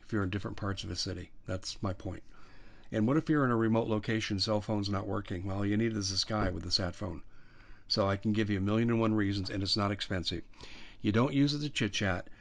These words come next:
but I'm gonna say this, and I wanna say this very, very, very clearly. Okay? I pay one-fourth the cost of my average cell phone bill a month I pay on my sat phone. And like I said, I don't chit-chat on it. It's for emergencies, and occasionally I'll test it,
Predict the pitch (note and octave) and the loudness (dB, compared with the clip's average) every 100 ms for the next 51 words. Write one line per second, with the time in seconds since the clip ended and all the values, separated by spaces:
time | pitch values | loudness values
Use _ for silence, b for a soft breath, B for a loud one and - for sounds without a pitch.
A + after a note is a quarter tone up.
0 | b - G#2 G2 G#2+ A#2 - C#3 A#2 A2+ | b -4 0 2 2 2 2 0 4 2
1 | - G#2 G2+ G2 - A2 G#2 G2 G2 G2 | 2 0 2 2 2 4 2 0 0 4
2 | G2+ A#2 A2+ A2 A2 G2+ G2+ G2+ G2 E2+ | 4 4 4 4 4 4 2 2 2 2
3 | - - - B B B B B G2 G2+ | -2 -8 -12 B B B B B -2 4
4 | G2 G2 - - G#2+ A2+ B2 C3+ A2+ G2+ | 4 4 0 -2 4 6 6 6 6 4
5 | G2 G#2+ D3 - B2+ A2 G#2+ - A2 G#2+ | 4 4 4 4 4 4 0 -6 -4 -2
6 | G2 G2 G2 F#2+ G2 G2 G2+ A2 G#2+ - | 0 -2 -2 -2 -2 0 -2 0 -2 -2
7 | G#2 - F#2+ E2+ F2+ E2 - - G2+ F#2+ | -2 -2 -2 -2 -4 -4 -6 -2 0 0
8 | F2 - B B B B B - F#2+ - | -2 -8 B B B B B -6 -4 0
9 | G2 G2 F#2 F2+ E2+ - - - - - | 0 0 0 -4 -6 -8 -10 -14 -16 -14
10 | - - - - - A2+ G#2+ A#2+ - F#2 | -16 -14 -14 -12 -4 0 2 2 2 2
11 | F#2+ A#2+ - C#3+ - G2 F#2+ F#2+ - - | 2 0 2 0 2 0 -2 -6 -8 -4
12 | G#2+ G2 A2+ B2+ B2+ - B2 A#2 G#2 - | -2 0 0 0 -2 -2 0 0 -2 -4
13 | A2+ A2+ A2+ A2 G#2+ - A#2 A2 A2+ | -2 0 0 0 0 -2 -2 0 -2